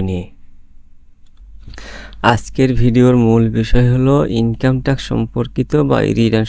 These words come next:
সম্পর্কিত। যে সকল করদাতা নিয়মিত, আহ, কর দিয়ে থাকেন, আজকের এই ভিডিওটি তাদের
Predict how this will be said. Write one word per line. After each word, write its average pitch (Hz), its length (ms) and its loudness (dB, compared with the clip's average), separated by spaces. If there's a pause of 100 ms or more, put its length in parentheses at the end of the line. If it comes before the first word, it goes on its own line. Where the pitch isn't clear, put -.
সম্পর্কিত। 107 560 -2 (960)
যে 120 120 0
সকল 127 400 0 (140)
করদাতা 113 500 -2 (160)
নিয়মিত, 113 520 2
আহ, - 1300 -6 (160)
কর 113 140 2 (140)
দিয়ে 117 140 2
থাকেন, 123 460 -2 (600)
আজকের 117 380 -4
এই 113 120 0
ভিডিওটি 117 360 0
তাদের 98 240 -2